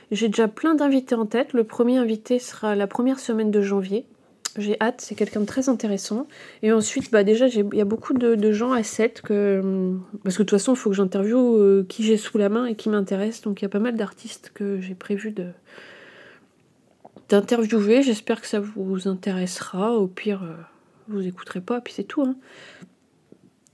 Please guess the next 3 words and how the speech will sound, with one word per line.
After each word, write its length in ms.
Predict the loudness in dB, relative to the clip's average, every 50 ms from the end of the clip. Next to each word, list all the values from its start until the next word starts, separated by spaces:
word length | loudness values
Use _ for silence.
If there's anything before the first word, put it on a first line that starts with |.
| -8 -4
Et 120 | -2 -2 0
voilà. 380 | -2 -2 -4 -4 -6 -10 -14 _ _ -20 _ _ _ _ _ _ _ _ _ _ _ _ _ -20 -20 _ -20 -20 _ _ _ _ _ _ _ _ _ _ _ _ _ _ _ _ _ _ _ _ _ _ _ -20 _ _ _ _ _ _ _ _ _ _ _ _ _ -20 _ _ _ _ _ _ 2
Pardon, 340 | 4 6 6 6 4 2